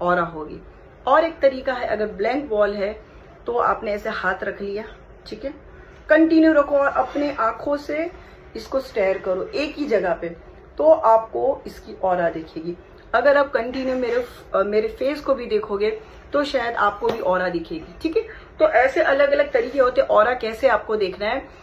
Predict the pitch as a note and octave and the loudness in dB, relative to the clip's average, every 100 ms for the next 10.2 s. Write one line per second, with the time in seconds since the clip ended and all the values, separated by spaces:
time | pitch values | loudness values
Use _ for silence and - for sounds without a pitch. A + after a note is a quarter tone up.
0 | - - C4+ E4+ E4+ - C#4 C4+ D4 D4+ | -14 -6 -2 0 -2 -2 -2 2 2 2
1 | C#4 C#4 C4+ B3+ A3+ A#3 A3+ G#3+ A3 A3 | 0 0 0 -4 -8 -2 2 4 2 0
2 | A#3+ B3 G#3+ A#3+ A#3+ A3 A3+ - C4+ A#3 | -6 -10 -6 -6 -4 -2 0 2 2 2
3 | G#3+ A3 G3+ G3+ G3 G#3+ G#3 - - - | 0 -2 -2 0 -2 -2 -8 -10 -20 -20
4 | - - C#4+ E4+ E4+ C4+ C#4 C#4 G#3+ G#3+ | -4 2 6 6 6 4 4 6 6 6
5 | A3+ - F3 G3+ G#3 A3 G#3+ G3 G3+ G3+ | 4 0 0 2 2 0 -2 -2 -2 -4
6 | G3 F3+ F#3+ G3 G#3+ G#3+ A3 - G#3 F#3 | -6 -6 -4 -4 -4 -8 -12 -10 -4 -2
7 | E3+ A3+ D4+ - C4 B3+ B3+ B3+ B3+ - | 2 2 2 0 0 0 0 -4 -8 -18
8 | - - A3 F3+ F3 G3 C4 B3 B3 A3+ | -20 -4 -2 -2 -2 -2 -4 -12 -12 -12
9 | B3+ C4 A#3 F#3+ D#3+ G3 B3+ - A3+ A3+ | -8 -8 -8 -12 -6 -4 -4 -6 -8 -6
10 | A3+ | -8